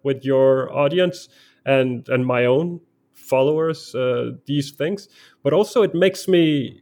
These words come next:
a little bit more relatable. And it's, it's not being cynical or tactical or anything. It's just that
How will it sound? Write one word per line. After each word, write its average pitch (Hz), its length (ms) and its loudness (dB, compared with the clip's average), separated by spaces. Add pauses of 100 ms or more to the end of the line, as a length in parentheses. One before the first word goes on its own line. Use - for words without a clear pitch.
(120)
a 131 120 0
little 180 220 6
bit 151 200 2
more 143 320 4
relatable. 131 800 2 (640)
And 135 180 4
it's, 143 240 0
it's - 160 -4
not 196 340 0 (600)
being 139 500 0
cynical 147 640 0
or 120 160 2
tactical 123 680 -6
or 117 40 -4
anything. 127 360 -4
It's 143 160 -4
just 180 320 -2
that 143 380 -2